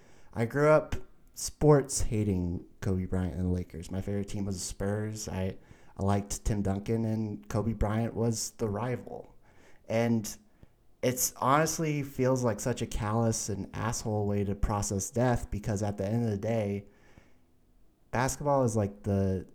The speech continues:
the least important thing in this. Eight people died in a helicopter crash, and it feels weird because my subconscious brain is like, "Well,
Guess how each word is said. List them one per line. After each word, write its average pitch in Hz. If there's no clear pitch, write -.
the 104
least 101
important 101
thing 113
in 90
this. -
Eight 131
people 131
died 107
in 95
a 90
helicopter 101
crash, 90
and 92
it 110
feels 131
weird 131
because 104
my 104
subconscious 113
brain 107
is 101
like, 98
"Well, 107